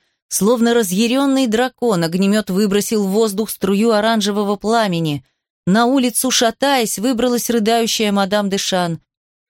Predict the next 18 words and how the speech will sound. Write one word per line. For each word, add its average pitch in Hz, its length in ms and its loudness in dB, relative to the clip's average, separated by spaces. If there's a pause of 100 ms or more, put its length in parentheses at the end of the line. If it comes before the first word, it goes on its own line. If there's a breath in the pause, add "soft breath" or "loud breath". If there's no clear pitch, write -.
(120)
Её 196 220 2
ночная 247 420 0
сорочка 240 480 -2
была 233 240 2
запачкана, 180 720 -2 (280)
лицо 220 400 2
покрывала 214 500 0
сажа. 160 540 -2 (260)
Элиза 233 420 2
крикнула 269 420 0
ей, 262 200 0
чтобы 254 340 0
возвращалась 240 800 0
обратно. 226 640 -2 (400)
Слава 226 360 0
богу, 220 260 0
старуха 226 420 -2
услышала 277 640 0